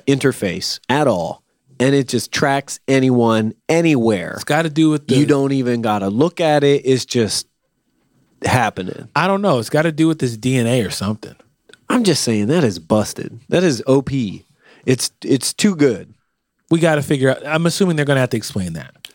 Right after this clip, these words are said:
Speaker 1: I, I suppose so. I hope so.
Speaker 2: I'm assuming. I mean, I would hope, because
Speaker 1: Mm-hmm.
Speaker 2: at this point, it's just like, "Okay, I'ma rock with you until
Speaker 1: <laughs>
Speaker 2: otherwise."
Speaker 1: Yeah.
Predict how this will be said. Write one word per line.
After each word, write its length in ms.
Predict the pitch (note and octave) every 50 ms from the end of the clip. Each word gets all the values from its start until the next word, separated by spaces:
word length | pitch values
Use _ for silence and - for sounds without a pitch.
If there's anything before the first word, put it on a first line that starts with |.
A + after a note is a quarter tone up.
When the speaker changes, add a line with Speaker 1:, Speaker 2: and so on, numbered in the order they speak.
| _ _ _ _ _ _
Speaker 1:
I, 360 | A2+ G#2 G2+ G2+ F#2+ G#2+ A2 G2
I 40 |
suppose 460 | G2 - - B2+ A2+ D#3+ F3 F3+ C#3+ -
so. 160 | - F#2+ F#2
I 100 | F#2+ G#2+
hope 220 | C#3+ D#3 D3+ -
so. 160 | - - - -
Speaker 2:
I'm 180 | - E3 E3 E3
assuming. 640 | D3 - - F#3 A3+ B3 F#3+ E3+ F#3 G3+ G#3+ G3+ -
I 80 | - D#3
mean, 160 | E3 D#3+ D#3
I 60 | D3
would 120 | D3 C#3 A#2
hope, 300 | A2+ D#3 A3 A#3+ - -
because 240 | D#3 D3+ - D#3+ C#3+
Speaker 1:
Mm-hmm. 80 | C#3 C#3
Speaker 2:
at 80 | -
this 180 | - B3 B3 -
point, 280 | - - D#3 C#3+ C3+ C3+
it's 100 | C3+ -
just 180 | D3+ C3+ -
like, 180 | C#3+ B2+ B2 - _ -
"Okay, 460 | C#3 F#3 G3+ - A#3+ G#3+ A3 A#3+ A3+ - _ _ _ _ _
I'ma 160 | - C#3 D#3
rock 300 | D#3 F3 G3+ A3 B3 -
with 180 | A3 G3+ F#3 -
you 80 | F#3+ F3+
until 320 | E3 E3 - F#3+ F3 E3
Speaker 1:
<laughs> 0 |
Speaker 2:
otherwise." 600 | F3 G#3+ B3 G#3 E3+ D3 C#3+ C#3+ C#3+ D3+ D3 A#2+
Speaker 1:
Yeah. 320 | A#2+ A#2 A2+ G#2+ F#2+ F2